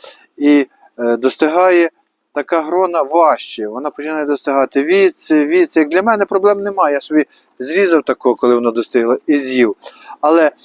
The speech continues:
у мішечок її поставити, а треба обов'язково, бо осі з'їдять. Тому важкувато буває. Тому стараюся, буває, лишаю дві гронки. От, по-,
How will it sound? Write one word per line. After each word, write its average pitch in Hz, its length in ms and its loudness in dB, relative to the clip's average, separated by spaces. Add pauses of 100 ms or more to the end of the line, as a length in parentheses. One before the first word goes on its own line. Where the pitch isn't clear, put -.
(180)
у 185 80 -6
мішечок 202 520 -2
її 156 120 0
поставити, 131 540 0
а 120 40 -2
треба 143 260 0
обов'язково, 135 600 0
бо 127 200 0
осі 120 260 -4
з'їдять. 110 480 -4 (1000)
Тому 240 360 -2 (1080)
важкувато 139 640 2
буває. 117 340 -2
Тому 285 260 -8
стараюся, 220 520 0
буває, 170 300 0
лишаю 131 400 -2
дві 107 240 -8
гронки. 95 440 -18 (680)
От, - 220 -8
по-, 135 160 -4